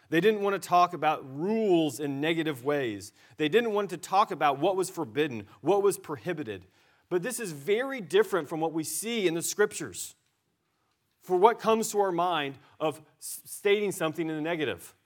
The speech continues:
I hope it's the Ten Commandments. "You shall have no other god before me. You shall not make for yourself a carved image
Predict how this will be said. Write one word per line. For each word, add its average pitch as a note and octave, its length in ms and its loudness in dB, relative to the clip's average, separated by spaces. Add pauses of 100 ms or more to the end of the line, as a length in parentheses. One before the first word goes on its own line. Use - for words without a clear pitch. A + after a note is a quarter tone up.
(640)
I C#3+ 120 -2
hope F3+ 240 -2
it's F3+ 100 -10
the D3+ 140 -2
Ten D#3+ 320 -4
Commandments. B2+ 640 -6 (480)
"You F3 300 -6
shall F3+ 460 2
have E3 340 2
no D3+ 320 2
other C3+ 240 0
god A#2+ 340 -4
before A2+ 460 -8
me. F2 180 -16 (760)
You F3 180 -4
shall G3 500 6
not F3+ 240 2
make F3 260 0
for F3 160 -4
yourself D3+ 460 -2
a B2+ 80 -8
carved D#3 480 -2
image C3 400 -8